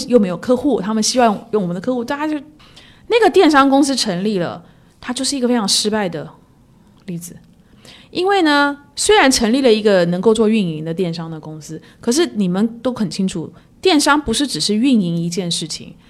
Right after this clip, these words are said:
它可能所有的这个前端的这个，呃，消费者的了解啦，然后它在运营的过程的服务，它在，呃，站内站外的广告的投放，这些都是一体的嘛。那当时我就发现在W P P的不同的代理商里面，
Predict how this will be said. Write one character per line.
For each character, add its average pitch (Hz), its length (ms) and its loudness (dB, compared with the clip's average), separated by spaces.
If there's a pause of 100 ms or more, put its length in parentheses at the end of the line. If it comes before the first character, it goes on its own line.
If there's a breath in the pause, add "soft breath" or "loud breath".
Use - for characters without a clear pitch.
(160 soft breath)
它 294 160 -4
可 269 120 -6
能 175 180 -4
所 - 180 -2
有 226 160 2
的 165 160 -6
这 180 160 -8
个 175 120 -6
前 165 340 -8
端 170 260 -2
的 180 160 -4
这 165 260 -8
个， 147 280 -10
呃， 135 140 -12
消 180 160 -8
费 190 100 -4
者 165 140 -8
的 151 80 -12
了 151 340 -8
解 185 320 -8
啦， - 240 -12
然 151 180 -12
后 180 200 -4
它 185 180 -8
在 185 160 -4
运 180 400 -4
营 165 160 -6
的 170 100 -6
过 185 200 -4
程 - 160 -10
的 160 100 -10
服 - 240 -12
务， 196 540 0
它 185 200 -6
在， 180 420 -2 (220)
呃， 165 180 -8 (200)
站 220 300 2
内 214 160 0
站 214 260 -2
外 220 100 0
的 196 120 -6
广 143 320 -8
告 247 180 -2
的 196 100 -4
投 185 280 -2
放， 226 260 -4
这 247 100 -8
些 254 80 -6
都 277 120 -4
是 269 100 -8
一 277 120 -10
体 - 280 -12
的 - 100 -12
嘛。 90 160 -12 (800 loud breath)
那 349 80 -2
当 381 180 4
时 427 140 4
我 220 120 6
就 226 140 2
发 240 180 2
现 254 180 2
在 247 100 2
W 202 260 -2
P 226 140 -4
P 233 140 -2
的 226 100 0
不 233 220 -6
同 170 440 -6
的 180 240 0
代 - 280 -4
理 185 120 0
商 190 240 -2
里 180 120 -4
面， 170 260 -2